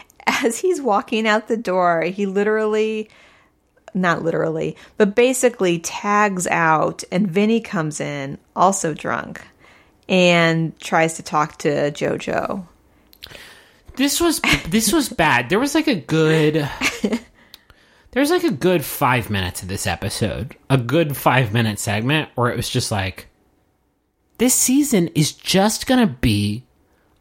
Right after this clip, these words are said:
Speaker 2: a Ferris wheel where every car is full to brim with just garbage.
Speaker 1: You know what's crazy, though? So Nick goes home, which, uh, yeah, I get that. Vinny does not. For some
Speaker 2: Vinny needs a
Speaker 1: reason.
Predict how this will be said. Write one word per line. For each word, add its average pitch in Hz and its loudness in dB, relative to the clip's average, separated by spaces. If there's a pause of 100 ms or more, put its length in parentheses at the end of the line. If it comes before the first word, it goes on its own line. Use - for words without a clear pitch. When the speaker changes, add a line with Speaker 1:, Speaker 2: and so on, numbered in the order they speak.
Speaker 2:
a 131 -2
Ferris 208 0
wheel 92 -4 (500)
where 135 0 (120)
every 170 2
car 104 0 (400)
is 139 0
full 170 0
to 180 -4
brim 107 0 (680)
with 127 0 (360)
just 147 -4 (280)
garbage. 147 0
Speaker 1:
You 262 4
know 349 4
what's 440 4
crazy, 294 0
though? 320 2
So 311 0
Nick 311 2
goes 330 0
home, 175 0
which, 208 -2
uh, 240 -4
yeah, 214 0
I 165 0
get 170 -8
that. - -4 (300)
Vinny 311 2
does 370 0
not. 339 0 (640)
For 285 0
some 160 0
Speaker 2:
Vinny 466 0
needs 349 2
a 440 0
Speaker 1:
reason. 330 -4